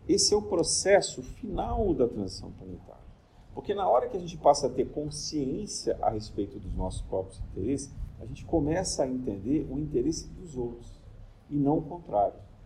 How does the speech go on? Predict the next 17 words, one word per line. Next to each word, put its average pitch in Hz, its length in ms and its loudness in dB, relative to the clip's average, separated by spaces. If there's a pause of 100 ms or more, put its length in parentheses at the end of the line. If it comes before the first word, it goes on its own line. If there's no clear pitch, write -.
(120)
Não 139 100 -2
adianta 247 300 -2
a 285 40 -2
gente 196 180 -10
ficar - 280 4
estudando 123 560 -2
o 113 60 0
interesse 107 600 0
alheio 90 640 -4 (320)
se - 160 -8
a - 20 0
gente 135 240 -6
não 175 340 -2 (100)
conhece 147 680 -8
o - 60 -12
próprio - 480 0 (100)
interesse. 117 760 -10